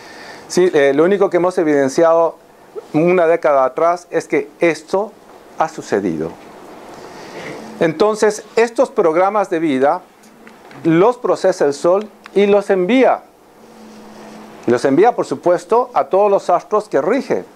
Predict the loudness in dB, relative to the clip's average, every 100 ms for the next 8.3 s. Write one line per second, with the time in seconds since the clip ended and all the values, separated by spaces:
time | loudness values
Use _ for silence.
0 | -6 -2 0 0 -2 0 0 0 0 2
1 | 2 2 0 0 0 0 0 -4 -18 -20
2 | -20 -20 -20 -20 -20 -20 -20 -20 -20 -20
3 | -20 -20 -20 -20 -20 -20 -4 0 4 2
4 | 0 2 2 2 0 0 2 0 0 -2
5 | -2 0 -2 0 0 0 0 0 0 -2
6 | -2 -2 0 -4 -10 -20 -20 -20 -20 -20
7 | -20 -20 -4 -2 0 2 2 2 0 0
8 | 0 0